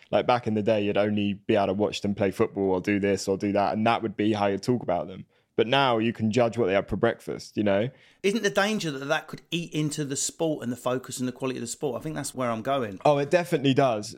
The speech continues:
Speaker 1: Social media, especially in football, is definitely hindering performance. Like Man United, for example, they're absolutely shocking now.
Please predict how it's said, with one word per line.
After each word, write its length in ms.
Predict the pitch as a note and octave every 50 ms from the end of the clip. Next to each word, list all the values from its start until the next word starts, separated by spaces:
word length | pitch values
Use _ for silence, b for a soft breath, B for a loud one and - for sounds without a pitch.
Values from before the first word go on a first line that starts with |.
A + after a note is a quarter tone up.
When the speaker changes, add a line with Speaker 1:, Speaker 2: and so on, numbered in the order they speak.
| - -
Speaker 1:
Social 420 | - - - - D3 D3 C#3+ - D3+
media, 560 | C#3+ C#3 C#3 C3+ C3 B2+ B2 A#2 A2+ A2 - -
especially 480 | A#2 A2+ - - C3+ B2+ - C3 B2 A#2
in 100 | A2+ G#2+
football, 320 | - A#2 G#2 G#2+ G2 G2
is 120 | G2+ G2 -
definitely 400 | - G#2 - - G2+ G2+ F#2+ G#2+
hindering 380 | G#2+ G2+ G2 G2+ G2 F#2+ F#2+ G2
performance. 680 | G#2 G2 - G#2 F#2+ F2+ F2+ - E2+ - - - -
Like 220 | - F#2 G2+ D#2 F2+
Man 160 | G#2+ A2 A2
United, 380 | G#2 G2+ G2+ G2 F2+ E2+ F2
for 120 | - - F#2+
example, 540 | F2+ E2 G2+ A2 G#2 G2+ F#2+ F#2+ F#2+ F#2+ E2
they're 200 | F2+ - - -
absolutely 360 | D2 - - - - C#2+ F#2+
shocking 440 | - - - E2+ F#2 - - F#2 E2
now. 260 | E2 F#2 G2 A#2